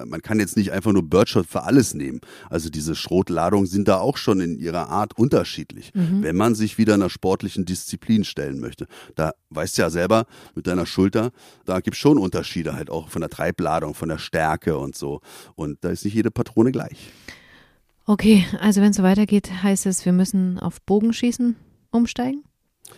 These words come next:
Speaker 1: Ja, wenn der
Speaker 2: Armbrust?
Speaker 1: Bo-, wenn der Bogen aus Holz ist, ja, Armbrust, ja. Ja, vielleicht, ja, gibt's da bestimmt auch irgendwas, was dann,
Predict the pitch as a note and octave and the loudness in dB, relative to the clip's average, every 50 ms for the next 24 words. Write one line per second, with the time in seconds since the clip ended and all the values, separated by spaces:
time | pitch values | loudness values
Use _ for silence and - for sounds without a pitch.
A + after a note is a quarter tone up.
0 | _ _ _ _ _ _ _ _ _ _ _ _ _ _ - - D#2+ E2 G2 - | _ _ _ _ _ _ _ _ _ _ _ _ _ _ -12 -8 -4 -2 -2 0
1 | F2+ F#2 F2+ - F2 F2 G#3 A3 A#3 - B3+ C4 C#4 C4+ - - - - F2+ F2 | 0 0 0 2 4 4 6 6 6 6 4 4 4 2 0 -6 -8 -4 -4 0
2 | E2+ F2 E2+ D2+ E2+ F2 F#2 G2+ F2 D#2 F2 - - - F2+ F#2+ A2+ - D#3 D3+ | 0 0 0 0 0 -2 0 0 -2 -2 -4 -4 -2 0 0 0 0 -2 -4 -6
3 | C#3+ - - - - G2 F#2+ F#2+ G#2+ A#2+ B2 G2+ F#2 G2+ G#2 A2 A#2 B2 C3 B2+ | -6 -8 -14 -14 -10 -6 -4 -2 0 -2 -2 -2 -4 -6 -6 -4 -4 -6 -6 -8
4 | - - - - G2 F#2+ G#2+ A#2+ A2+ G#2+ - _ _ - G2 G2+ A2+ G#2 - - | -10 -16 -12 -8 -4 -4 -4 -4 -4 -8 -14 _ _ -12 -10 -8 -8 -10 -10 -6
5 | - F#2 E2+ E2+ F2+ A#2+ C3+ - _ - E2 F2 G#2 A2 - - - - G2+ F#2 | -4 -4 -2 -2 -2 -4 -6 -8 _ -10 -8 -8 -6 -6 -6 -8 -10 -8 -8 -8
6 | F#2+ - - G2+ - G2 G2+ - E2 F2+ E2+ D#2+ E2+ E2+ - - E2+ E2+ - - | -8 -6 -6 -6 -4 -4 -4 -2 -2 -2 0 0 -2 -4 -4 -4 -6 -6 -4 -2
7 | F2+ E2+ F2+ | -2 -2 -2